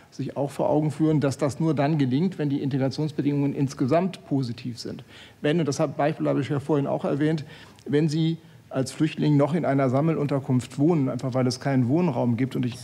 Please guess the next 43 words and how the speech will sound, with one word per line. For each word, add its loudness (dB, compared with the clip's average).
kann 2
Ihnen 4
versichern, 0
das 0
ist -6
kein 2
Beispiel, 0
das -4
wir -2
uns -2
ausgedacht -2
haben, 2
sondern 2
das -4
regelmäßig 2
vorgetragen 0
wird, 2
dann 2
ist -2
es 0
für 0
die 0
Integration 2
nicht 2
förderlich, 0
wenn 2
die, -4
in 0
diese 2
Sammelunterkünfte 0
nun 6
auch 0
noch -2
Familienangehörige 2
mit -2
aufgenommen -2
werden 0
müssen. -2
Und -2
das -2
ist -6
einfach 0
ein, 2